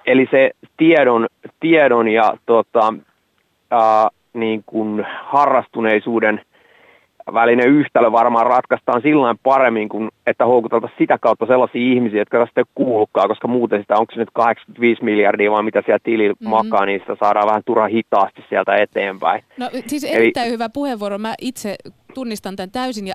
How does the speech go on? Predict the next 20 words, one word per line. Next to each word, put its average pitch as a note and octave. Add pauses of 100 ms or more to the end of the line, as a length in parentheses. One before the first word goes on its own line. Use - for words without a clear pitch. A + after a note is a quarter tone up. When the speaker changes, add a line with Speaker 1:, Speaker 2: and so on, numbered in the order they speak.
(120)
Speaker 2:
tietoahan F#3
on F#3+
ihan A3
massiiviset E3
määrät. D#3+
Siis F3
kun G3+
mä B3+
Speaker 1:
Mm. -
Speaker 2:
menin A3+
esimerkiksi A3
tätä A#3
päivää F3
varten F3 (160)
vähän F#3 (580)
tut-, -
tutkimaan D#3
internetin G3+
ihmeellistä E3
maailmaa, E3+